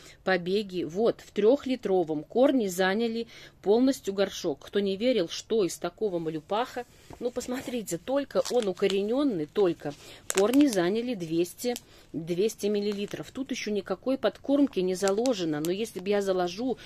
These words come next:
посмотрите, двести миллилитров за месяц. Это что у нас? Лаймлайт. Почему, да, к августу она не, к августу, к сентябрю она три литра? Поэтому попробуйте, а потом говорите. Вот еще одно растение.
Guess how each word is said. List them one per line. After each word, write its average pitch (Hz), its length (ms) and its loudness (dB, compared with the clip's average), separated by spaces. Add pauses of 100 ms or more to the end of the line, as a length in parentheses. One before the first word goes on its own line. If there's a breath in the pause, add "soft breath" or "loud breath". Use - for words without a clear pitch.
(240 loud breath)
посмотрите, 170 480 -4
двести 190 460 -2
миллилитров 190 560 -2
за 185 180 -2
месяц. 151 540 -4 (500 loud breath)
Это 190 220 -6
что - 260 -6
у 143 100 -8
нас? 143 220 -6
Лаймлайт. 165 540 0 (1000)
Почему, 226 460 -4
да, 175 300 0
к - 260 -20
августу 220 560 0
она 175 240 0
не, 170 280 0 (420 loud breath)
к - 80 -6
августу, 202 400 -2
к - 40 -14
сентябрю 185 500 0
она 185 220 2
три 196 240 -6
литра? 170 380 -8 (360)
Поэтому 190 580 0 (500 loud breath)
попробуйте, 269 640 4
а 175 40 -2
потом 330 320 4
говорите. 185 600 -2
Вот 247 200 -4
еще 226 280 -2
одно 202 220 -4
растение. 175 580 -4